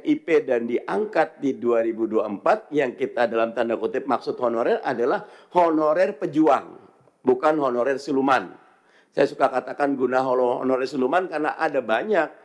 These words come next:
kasus honorer-honorer itu memang diangkat karena kepentingan politis, bukan teknokratis. Nah, kita sejauh mana, Pak Menteri, atau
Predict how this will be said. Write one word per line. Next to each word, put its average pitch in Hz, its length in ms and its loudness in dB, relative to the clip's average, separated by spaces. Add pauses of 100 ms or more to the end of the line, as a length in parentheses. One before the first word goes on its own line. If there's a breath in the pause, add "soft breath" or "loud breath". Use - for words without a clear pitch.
(280 loud breath)
kasus 175 480 2
honorer-honorer 143 880 2
itu 214 160 0
memang 175 400 0
diangkat 127 560 -2
karena 123 320 -2
kepentingan 117 560 -2
politis, 160 560 0 (320 soft breath)
bukan 131 320 2
teknokratis. 120 960 -2
Nah, 120 160 0
kita 160 560 0 (240 loud breath)
sejauh 156 480 4
mana, 165 400 2
Pak 151 160 4
Menteri, 123 560 2 (800)
atau 120 260 2